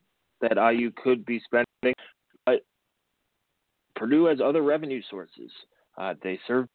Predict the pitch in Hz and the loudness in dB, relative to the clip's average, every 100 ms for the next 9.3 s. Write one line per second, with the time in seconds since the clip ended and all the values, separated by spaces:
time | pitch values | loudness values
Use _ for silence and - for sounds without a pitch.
0 | _ 131 - - 107 98 - - 50 _ | _ -4 -4 -6 -10 -12 -12 -14 -14 _
1 | - - - 113 - 135 131 143 131 - | -20 -12 0 0 2 0 0 -2 -6 -6
2 | 104 127 - 104 95 - 80 76 71 85 | -4 -4 -4 -8 -8 -10 -10 -10 -10 -6
3 | 113 110 127 123 113 151 170 170 170 170 | -4 0 0 2 0 2 2 0 0 0
4 | 160 143 139 147 151 135 131 120 117 - | 0 0 -4 -6 -8 -6 -6 -4 -6 -12
5 | _ - - _ _ _ _ _ 107 110 | _ -20 -20 _ _ _ _ _ -2 2
6 | 127 143 123 127 120 - - _ - 117 | 2 2 -2 0 0 0 -8 _ -2 0
7 | 135 127 - 131 135 - 101 82 - 113 | 0 -4 -8 -8 -8 -10 -8 -8 -6 -4
8 | 113 - 80 110 117 123 131 127 123 - | -4 -6 -12 0 2 4 4 2 0 -6
9 | - 117 | -2 -2